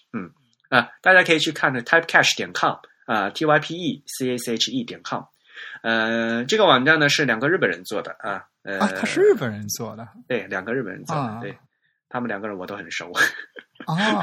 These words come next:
Speaker 2: 啊，原来是日本人做的。
Speaker 1: <laughs> 他们对这个西-，各个字-，西文字体厂商的那些人都非常，就是，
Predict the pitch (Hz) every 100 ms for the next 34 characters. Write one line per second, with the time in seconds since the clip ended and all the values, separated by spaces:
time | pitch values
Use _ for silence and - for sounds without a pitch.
0 | - - 208 180 135 208 - 302 - 110
1 | 92 98 - 139 147 - _ _ - -
2 | 170 143 117 127 131 - _ _ 135 123
3 | 110 107 104 104 101 135 117 107 104 -
4 | - 151 151 147 - _ - 202 151 107
5 | - 156 120 107 - 170 160 - 180 160
6 | 120 117 139 107 - 92 92 117 117 104
7 | 120 117 110 104 90 - 147 147 156 139
8 | - 95 - 147 120 - 101